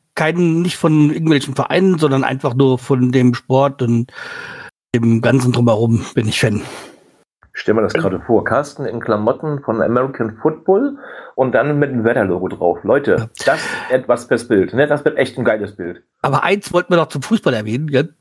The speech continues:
Speaker 1: Weil ja jetzt wir wissen, dass Köln eins eins gespielt hat.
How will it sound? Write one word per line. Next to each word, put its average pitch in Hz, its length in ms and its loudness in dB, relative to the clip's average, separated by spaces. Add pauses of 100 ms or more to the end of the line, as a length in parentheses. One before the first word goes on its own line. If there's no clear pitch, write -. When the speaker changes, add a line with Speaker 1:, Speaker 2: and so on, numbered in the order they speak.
(160)
Speaker 1:
Weil 131 200 0
ja 175 120 4
jetzt 147 240 -2
wir 139 260 4
wissen, 147 220 -4
dass 135 180 2
Köln 131 240 0
eins 113 180 -2
eins 120 280 -4
gespielt 143 360 -6
hat. 170 220 -6